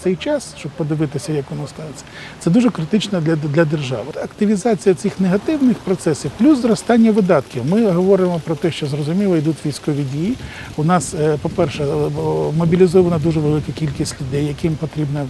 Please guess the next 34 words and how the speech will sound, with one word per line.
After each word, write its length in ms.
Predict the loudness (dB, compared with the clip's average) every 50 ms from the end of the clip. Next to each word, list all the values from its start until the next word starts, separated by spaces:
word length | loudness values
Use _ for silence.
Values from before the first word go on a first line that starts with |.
| -6
проплатити 480 | -8 -8 -8 -8 -6 -4 -6 -4 -4 -6
військове 460 | -6 -6 -8 -6 -6 -4 -4 -2 -4
утримання. 520 | -4 -4 -4 -4 -2 -2 -2 -2 -2 -4 -4 -8 -12 -16 -16 -16 -10 -8
І 40 | -8
це, 180 | -4 -2 -2 -2 -2 -4 -4
це 120 | -2 -2
не 120 | -2 0 -2
обговорюється, 600 | 0 -2 0 2 2 4 4 2 0 -2 -6 -8 -6
це 60 | -6
необхідність. 680 | -4 -4 -4 -6 -4 -4 -4 -4 -4 -6 -8 -10 -14 -18 -20 -20 -20 -18 -18 -18 -18 -8 -4
Нам 140 | -2 -2 0
потрібно 540 | 0 -2 -2 0 0 2 2 2 2 2 0
військово 420 | 0 -2 -2 0 0 2 2 2
забезпечити 640 | 2 0 -2 -2 -4 -4 -2 -2 -2 -2 -4 -8 -4 -2 -2 -2
техніку, 580 | -2 -2 -6 -8 -6 -6 -4 -2 -2 -2 -2 -2 -4 -4 -4 -4
там, 160 | -4 -4 -4 -6 -8 -10 -10 -8 -8
м, 220 | -8 -6 -6 -4
м, 300 | -4 -4 -2 -2 -2 -4 -4 -4 -4 -4 -4 -4
витратні 460 | -2 0 2 2 2 0 0 -4 -4
матеріали. 580 | -4 -4 -4 -4 -4 -2 -2 0 0 0 -2 -2
На, 160 | -2 -4 -6 -8 -14 -20 -20 -20 -10 -6
це 100 | -6 -2
теж. 280 | 2 2 2 2 0 0 4
Але 180 | 6 6 6 6
в 60 | 4
той 220 | 2 2 4 4
же 120 | 4 2 2
час, 300 | 2 2 2 2 2 0
ну, 220 | 0 0 2 2 2
є 240 | 4 4 4 4 4
необґрунтоване 800 | 2 0 -2 -2 -2 -4 -4 -4 0 0 0 2 2 0 -2 -2
зростання 300 | -4 -6 -6 -6 -4 -2 -2 -2 -2 -4 -6 -6
тих 160 | -6 -6 -6
же 260 | -6 -6 -6 -6 -8